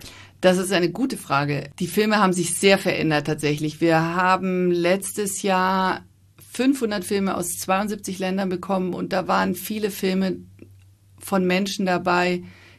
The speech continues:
die Quereinsteiger waren, die eigentlich ihre Gedanken in Filmform gebracht haben mit Blicken aus Fenstern und so weiter. Dieses Jahr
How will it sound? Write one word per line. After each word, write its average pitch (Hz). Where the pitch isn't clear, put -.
die 185
Quereinsteiger 147
waren, 143
die 165
eigentlich 180
ihre 180
Gedanken 185
in 175
Filmform 165
gebracht 160
haben 151
mit 156
Blicken 190
aus 165
Fenstern 170
und -
so 151
weiter. 165
Dieses 220
Jahr 202